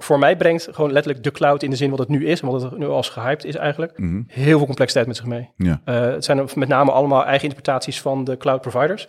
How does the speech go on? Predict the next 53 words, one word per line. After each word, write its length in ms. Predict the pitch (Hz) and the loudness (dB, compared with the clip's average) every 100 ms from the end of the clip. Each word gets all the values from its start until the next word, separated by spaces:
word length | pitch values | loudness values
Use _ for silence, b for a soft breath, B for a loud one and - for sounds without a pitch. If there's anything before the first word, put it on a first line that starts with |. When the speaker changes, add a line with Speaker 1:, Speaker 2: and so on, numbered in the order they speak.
| b | b
Speaker 2:
Mhm. 280 | 92 85 101 | -4 -2 -2
Speaker 1:
En 120 | 131 | -4
zodra 180 | 123 131 | 0 4
je 80 | 135 | 4
ook 100 | 135 | 2
voor 160 | - 135 | 0 -4
een 80 | 127 | -2
cloud 420 | 139 127 117 - _ _ _ | 0 0 -2 -12 _ _ _
kiest, 300 | - 165 - | -4 -2 0
is 100 | 170 | 0
het 80 | 151 | 2
heel 140 | 165 | 4
lastig 340 | 160 165 - - | 4 4 2 0
om 340 | 170 156 156 b b b b b _ _ _ | 2 2 2 b b b b b _ _ _
alle 320 | 196 175 156 | -6 2 2
concepten 520 | 156 147 170 156 - | 2 0 2 0 0
en, 260 | 151 151 147 | 2 2 0
en 140 | 160 | -2
alles 220 | 160 151 151 | 0 2 2
weer 160 | 151 | 0
soort 120 | 151 | 0
even 180 | 139 151 | -6 -2
heel 140 | 156 165 | 2 4
makkelijk 280 | 160 156 | 2 2
over 120 | 156 151 | -4 -2
te 60 | |
brengen 180 | 147 147 | 0 2
naar 80 | 139 | 2
iets 80 | 165 | 0
anders. 300 | 156 107 - _ b b | -4 -6 -14 _ b b
Speaker 2:
Oh, 80 | 92 | 0
Speaker 1:
Dan 80 | 98 | 2
Speaker 2:
zo. 60 | 113 | 2
Speaker 1:
zijn 120 | 147 | 2
het 100 | 139 | 4
wel 160 | 143 | 4
zulke 320 | 135 151 147 139 | 4 0 0 -6
giganten 440 | 147 143 143 147 | -6 -2 -2 -2
dat 140 | 139 | -4
je, 100 | 139 135 | -4 -6
dat 120 | 139 | -6
je 60 | 131 | -6
ook 60 | 135 | -6
niet 140 | 131 | -6
snel 400 | - 135 131 _ | -4 -4 -6 _
zal 300 | 131 131 139 | -10 -2 -2
wisselen, 280 | 139 143 139 | 0 0 0
denk 180 | 117 120 | 0 -2
ik. 120 | 143 | -4
Maar 120 | 131 | -6
Speaker 2:
Dus 180 | 95 - | -2 0
Speaker 1:
goed. 100 | 98 | 2
Speaker 2:
wis-, 200 | 95 - | 2 0